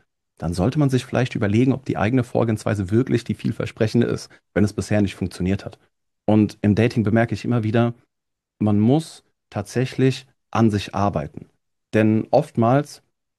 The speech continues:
ist man nicht unbedingt der perfekte Partner oder die perfekte Partnerin.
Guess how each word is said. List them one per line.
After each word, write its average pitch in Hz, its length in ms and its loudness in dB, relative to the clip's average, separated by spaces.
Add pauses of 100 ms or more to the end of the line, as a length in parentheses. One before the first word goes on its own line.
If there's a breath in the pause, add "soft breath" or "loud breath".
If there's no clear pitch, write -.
(200)
ist 117 200 -4
man 120 440 4 (180)
nicht 202 200 2
unbedingt 165 360 0
der 117 80 -4
perfekte - 380 -6
Partner 117 380 0
oder 101 100 2
die 92 100 -2
perfekte - 380 -8
Partnerin. 95 500 -4